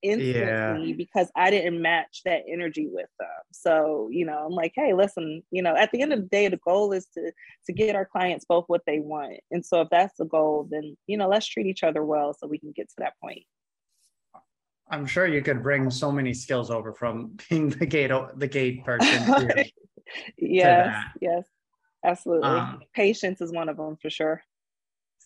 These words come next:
Speaker 1: 'Cause how long are the, I'm guessing if,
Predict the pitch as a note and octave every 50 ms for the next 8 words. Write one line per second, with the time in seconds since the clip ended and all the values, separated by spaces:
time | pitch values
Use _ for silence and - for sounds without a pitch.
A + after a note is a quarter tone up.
0 | _ _ _ - F3 D3 C#3+ E3 F3+ G3 G3+ G3+ F#3+ F3+ E3+ D#3+ D#3+ - C#3+ D3+
1 | C#3+ C3+ C3 B2 A#2+ A#2+ - - _ _ _ _ _ _ _ _ _ _ _ _
2 | _ _ _ _ _ _ _ _ _ _ _ _ _ _ _ _ - - _ _
3 | _ _ _ _ _ _ _ _ _ _ _ _ _ _ _ _ _ _ _ _
4 | _ _ _ _ _ _ _ _ _ _ _ _ _ _ _ - - C#3+ C#3 B2
5 | B2 D#3 D#3 D#3 - - F#3 F3+ E3+ D#3+ -